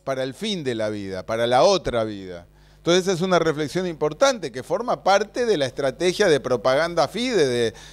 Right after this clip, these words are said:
de propagar la fe del catolicismo, prepararnos para la otra vida.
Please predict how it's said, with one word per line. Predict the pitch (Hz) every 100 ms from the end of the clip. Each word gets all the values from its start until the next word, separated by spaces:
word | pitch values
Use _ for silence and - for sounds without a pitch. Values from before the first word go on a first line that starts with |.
| -
de | 147
propagar | - 131 120 143 180
la | 190
fe | 143 165
del | 175 143
catolicismo, | 131 120 117 123 233 226 160 123
prepararnos | 120 120 123 127 160 208 202
para | 151 139 131
la | 147
otra | 147 131
vida. | 196 180 120 101